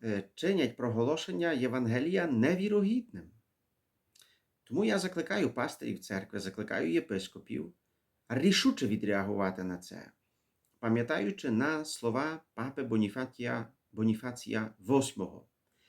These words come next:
«Qui tacet, consentire videtur». Тобто, хто мовчить, той виражає згоду.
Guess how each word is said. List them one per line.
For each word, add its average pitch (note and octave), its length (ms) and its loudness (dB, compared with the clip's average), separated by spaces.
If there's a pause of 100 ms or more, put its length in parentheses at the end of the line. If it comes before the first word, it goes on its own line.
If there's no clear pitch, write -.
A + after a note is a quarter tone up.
(320)
«Qui B2+ 200 -4
tacet, D#3+ 440 -4 (1040)
consentire C3 680 0
videtur». F#2+ 440 -8 (440)
Тобто, - 440 -6 (100)
хто - 300 -6
мовчить, C3 640 -6 (120)
той D3+ 180 -2
виражає F#2+ 680 -2 (100)
згоду. G#2 560 -6